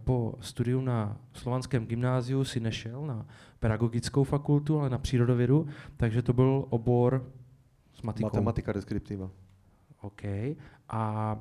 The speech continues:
Speaker 1: mm, kdy tě napadlo, že by si vlastně chtěl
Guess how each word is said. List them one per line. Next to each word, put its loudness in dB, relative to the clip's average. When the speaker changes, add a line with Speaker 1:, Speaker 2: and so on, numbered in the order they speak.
Speaker 1:
mm, -10
kdy -2
tě 0
napadlo, -4
že -8
by -8
si -8
vlastně -4
chtěl -4